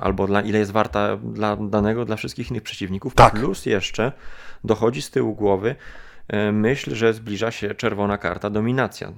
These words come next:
Speaker 1: Już
Speaker 2: Tak.
Speaker 1: jej długo nie było, więc, e, trzeba zacząć myśleć, co się stanie, jeśli ona wyjdzie w następnej. To też musisz zawsze rozważyć, że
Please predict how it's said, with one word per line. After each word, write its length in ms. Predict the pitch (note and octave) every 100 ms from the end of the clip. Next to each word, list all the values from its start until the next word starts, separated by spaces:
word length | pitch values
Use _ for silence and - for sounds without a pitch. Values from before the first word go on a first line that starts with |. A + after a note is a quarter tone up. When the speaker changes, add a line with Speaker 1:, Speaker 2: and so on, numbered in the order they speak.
| - A#2 -
Speaker 1:
Już 100 | G#2+
Speaker 2:
Tak. 140 | A2+
Speaker 1:
jej 140 | A2
długo 300 | F#2+ B2 B2
nie 140 | G#2+ G2
było, 440 | F#2 F2 G2 E3 - - -
więc, 580 | - F#2 G#2 B2 B2 -
e, 840 | A2+ A2 G#2 G#2 G2+ G#2 A#2 A#2 -
trzeba 340 | - G#2 A#2
zacząć 340 | G#2 - A2
myśleć, 340 | - - A#2 -
co 260 | - D3
się 160 | D#3+ A#2+
stanie, 360 | - G#2 G2 B2
jeśli 280 | - -
ona 240 | - G#2+ A2
wyjdzie 320 | F#2+ A2 A2+
w 40 |
następnej. 500 | G#2 - G#2 - -
To 100 | -
też 220 | F#2+ C3 -
musisz 200 | - G#2+
zawsze 220 | A#2 C3
rozważyć, 280 | G#2+ A#2
że 120 | G#2+